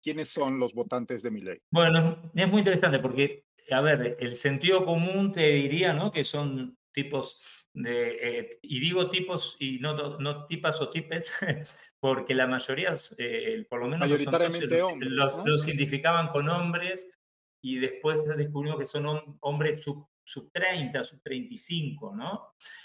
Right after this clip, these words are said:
Speaker 1: Ujú.
Speaker 2: Eh, no es el votante que uno habitualmente encajaría, eh, con una extrema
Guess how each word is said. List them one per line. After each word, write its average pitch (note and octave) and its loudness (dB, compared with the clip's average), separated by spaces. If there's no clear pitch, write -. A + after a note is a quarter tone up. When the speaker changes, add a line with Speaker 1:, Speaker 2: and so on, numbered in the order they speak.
Speaker 1:
Ujú. B2 -4
Speaker 2:
Eh, A#2 -2
no D#3+ 0
es G#3+ 0
el - 0
votante F3+ -4
que - -8
uno D3+ 0
habitualmente C3+ -4
encajaría, B2+ -4
eh, A3 -6
con A#2 -10
una A#3 -8
extrema G#2 -6